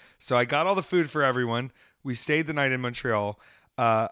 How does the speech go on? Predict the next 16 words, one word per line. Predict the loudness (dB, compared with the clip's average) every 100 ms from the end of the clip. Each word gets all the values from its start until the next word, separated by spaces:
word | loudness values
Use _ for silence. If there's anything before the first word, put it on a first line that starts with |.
| -2
I | -2
spoke | 0 2 2 2
outside | -2 0 0 0 0
with | -2 -6
some | -6
guys | -2 0 0
from | -6 -6
Hungary | -4 -2 -2 -2 -8 -16 _ _ -6
who | -2
were | -2
there, | -2 -2 -4
moving | -4 -4 -4 -4
to |
Prince | -6 -6 -4
Edward | -2 -2 -2
Island, | 0 0 -4 -8